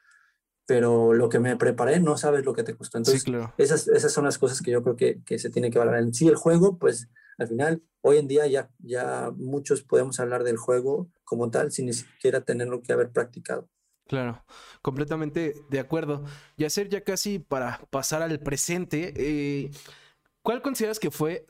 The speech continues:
Speaker 2: tu mejor momento fu-, futbolístico, personalmente?
Speaker 1: Eh, yo,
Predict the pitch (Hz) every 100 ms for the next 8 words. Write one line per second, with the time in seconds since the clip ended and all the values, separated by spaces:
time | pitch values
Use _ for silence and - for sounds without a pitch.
0 | _ 151 139 135 165 160 151 143 156 143
1 | 120 - - - 143 131 131 - - 104
2 | - _ 127 - 123 123 117 113 - _
3 | _ _ _ _ _ _ _ _ _ _
4 | _ _ _ _ _ _ _ _ - 165
5 | 165 165 - - - - - - - -
6 | _ _ - 185